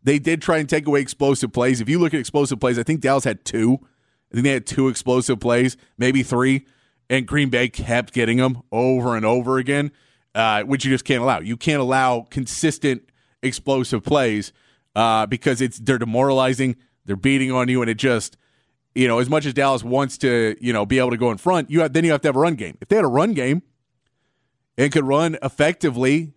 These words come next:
for five, six yards a carry with a couple backs and change it up and just beat 'em down or run the ball twenty-five times a game,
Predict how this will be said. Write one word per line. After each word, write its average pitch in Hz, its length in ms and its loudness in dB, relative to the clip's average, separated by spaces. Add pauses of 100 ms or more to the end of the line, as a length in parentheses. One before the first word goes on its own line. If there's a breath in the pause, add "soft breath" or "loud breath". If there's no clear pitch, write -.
for 127 120 -2
five, 139 300 0
six 139 220 -4
yards 135 220 2
a 104 60 -12
carry 143 480 0 (200)
with 120 160 2
a 123 60 -2
couple 135 260 0
backs 139 400 0
and 117 80 -10
change 139 260 -2
it 120 80 -4
up 147 200 0
and 117 100 -8
just 113 160 -6
beat 131 140 2
'em 117 100 0
down 131 260 0
or 117 40 0
run 120 120 0
the 107 80 -2
ball 123 220 0
twenty-five 107 520 -4
times 98 240 -4
a 95 40 -8
game, 113 200 0